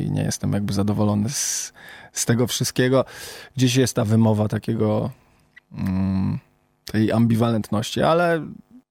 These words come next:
nie wiem, właściwie wracając do sedna pytania, lubię po prostu robić te rzeczy, tylko jak mam czas, no a przy tej płycie trochę,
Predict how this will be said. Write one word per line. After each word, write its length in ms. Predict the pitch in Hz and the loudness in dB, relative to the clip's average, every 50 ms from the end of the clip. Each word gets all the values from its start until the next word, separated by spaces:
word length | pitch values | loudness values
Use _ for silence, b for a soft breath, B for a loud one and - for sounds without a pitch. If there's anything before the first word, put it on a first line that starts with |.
| _ - | _ -12
nie 120 | - 92 78 | -10 -8 -8
wiem, 140 | - - 80 | -6 -6 -2
właściwie 280 | - 110 - 143 139 143 | -2 0 2 4 4 4
wracając 320 | 147 139 - 156 151 139 | 4 4 2 2 0 0
do 80 | 143 135 | 0 0
sedna 300 | - 160 147 147 143 135 | 0 0 0 0 0 -2
pytania, 460 | - 131 - 147 139 139 139 135 - B B B B B B B B B _ _ _ _ _ _ - B B B B | -2 -2 -2 0 0 0 0 -2 -4 B B B B B B B B B _ _ _ _ _ _ -20 B B B B
lubię 280 | 147 170 185 151 131 | 4 4 6 4 2
po 100 | 110 113 | 0 0
prostu 280 | - 120 120 - - 123 | -2 -4 -4 -2 0 0
robić 280 | 117 113 113 110 - - | 0 0 0 -2 -2 -2
te 100 | 117 113 | -2 0
rzeczy, 200 | 110 110 - - | 0 0 -2 -2
tylko 160 | 120 - 160 | 2 2 2
jak 120 | 160 156 | 2 4
mam 160 | 151 147 143 | 2 0 0
czas, 300 | - - 127 120 117 - | 2 0 0 0 -2 -2
no 160 | 131 113 117 123 | 0 2 2 4
a 180 | 123 127 127 | 4 4 2
przy 180 | - - - 139 | 2 0 -2 0
tej 140 | 139 135 123 | 2 2 2
płycie 260 | - 143 - 139 123 | 2 0 0 0 2
trochę, 240 | 123 127 117 127 | 2 2 2 4